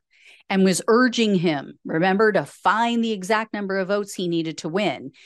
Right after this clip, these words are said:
And Trump said in that call, quote, "So dead people voted.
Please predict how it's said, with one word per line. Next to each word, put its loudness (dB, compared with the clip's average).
And -2
Trump 2
said 2
in 4
that 0
call, -2
quote, 0
"So 0
dead 0
people -4
voted. -2